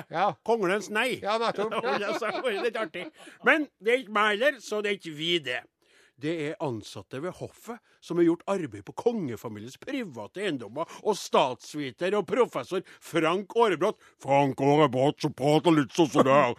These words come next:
Speaker 2: og har veldig spennende skjegg med mye rart inni. Han mener at denne pengebruken bidrar til de kongeliges private formuer.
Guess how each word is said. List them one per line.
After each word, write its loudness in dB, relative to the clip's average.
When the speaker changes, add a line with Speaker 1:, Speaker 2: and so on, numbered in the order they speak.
Speaker 2:
og 2
har 8
veldig 6
spennende 4
skjegg 2
med 0
mye 4
rart 0
inni. -2
Han 2
mener 0
at -8
denne 0
pengebruken -2
bidrar -2
til -10
de -16
kongeliges -4
private -6
formuer. -2